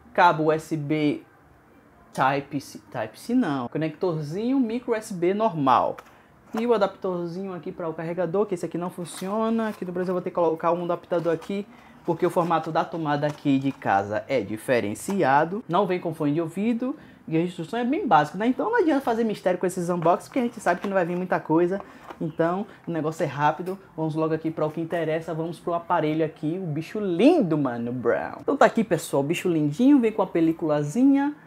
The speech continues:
Cara, o formato dele é muito mais, sei lá, velho, acabado, muito mais elaborado.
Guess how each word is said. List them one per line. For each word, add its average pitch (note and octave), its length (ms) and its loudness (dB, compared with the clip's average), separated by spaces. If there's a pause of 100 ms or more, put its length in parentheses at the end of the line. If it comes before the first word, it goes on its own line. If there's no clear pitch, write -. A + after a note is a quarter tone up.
(460)
Cara, E3+ 240 -4
o - 20 -4
formato D#3+ 380 -4
dele E3 180 0
é - 20 -2
muito F3 640 -2
mais, D3+ 600 -4 (1160)
sei - 220 -4
lá, B2 260 0
velho, D#3+ 220 0
acabado, C#3 1040 -2 (320)
muito G3+ 260 -4
mais F#3+ 340 -2
elaborado. E3 1160 0